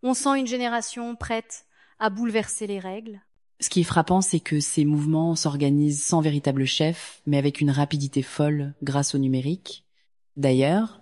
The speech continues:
Speaker 2: tu penses que ce côté horizontal peut aider ou au contraire compliquer la transition politique ?
Speaker 1: C'est un couteau à double tranchant.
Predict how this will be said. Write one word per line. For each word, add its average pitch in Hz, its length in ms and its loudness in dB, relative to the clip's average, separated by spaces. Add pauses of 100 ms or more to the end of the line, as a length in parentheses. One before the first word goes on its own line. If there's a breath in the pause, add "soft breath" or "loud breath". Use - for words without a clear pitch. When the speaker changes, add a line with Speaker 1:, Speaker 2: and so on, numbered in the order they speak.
(240)
Speaker 2:
tu - 160 0
penses 180 720 0
que 147 220 0
ce - 180 -2
côté 165 880 2
horizontal 147 800 2
peut 147 480 2
aider 143 320 2
ou 185 80 0
au 151 60 0
contraire 151 640 -4 (180)
compliquer - 400 0
la 147 120 2
transition 135 420 0
politique ? 131 520 -4 (380)
Speaker 1:
C'est - 220 -6
un 233 80 0
couteau 254 240 -2
à 233 100 6
double 214 240 -6
tranchant. 196 400 -12